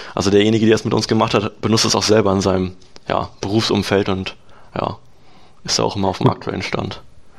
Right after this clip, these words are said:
Speaker 2: Genau, bringt natürlich dann auch die Erfahrung aus der Praxis mit. Das ist natürlich
Speaker 1: Ja.
Speaker 2: richtig cool, ja. Mhm. Und wenn du jetzt schon verschiedene Sachen gesehen hast, also JavaScript, Java, äh, V B und so weiter, hast du da irgendwie eine Lieblingsprogrammiersprache?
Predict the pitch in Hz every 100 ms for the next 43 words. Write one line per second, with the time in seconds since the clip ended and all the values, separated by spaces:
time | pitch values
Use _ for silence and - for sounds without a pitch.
0 | - - 113 92 107 95 95 101 107 104
1 | 95 107 92 98 95 92 92 98 85 82
2 | 78 87 98 92 90 - 104 101 87 -
3 | 80 73 82 - - - - - - -
4 | 82 135 - - - - 104 120 123 -
5 | 120 107 101 127 120 117 120 117 127 135
6 | 135 127 110 110 120 117 - 117 - 120
7 | 120 117 120 120 110 101 101 113 113 120
8 | 117 120 120 110 107 107 117 117 113 -
9 | 110 113 107 95 101 101 113 139 151 175
10 | 175 190 - - 151 143 143 - - 139
11 | 165